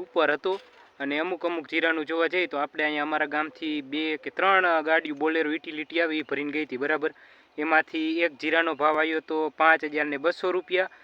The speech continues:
બાકી બીજા જીરાનો પાંચ હજારની, પાંચ હજાર એટલે ચાર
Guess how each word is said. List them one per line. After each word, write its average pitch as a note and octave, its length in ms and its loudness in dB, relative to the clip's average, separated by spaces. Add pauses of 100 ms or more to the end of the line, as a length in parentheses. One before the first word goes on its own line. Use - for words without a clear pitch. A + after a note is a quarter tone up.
(280)
બાકી D#3 320 0
બીજા D#3+ 440 6
જીરાનો D#3 380 0 (100)
પાંચ E3 200 6 (120)
હજારની, D#3 760 -4 (540)
પાંચ D#3+ 200 4 (140)
હજાર D#3 400 4
એટલે - 960 -6
ચાર E3 180 10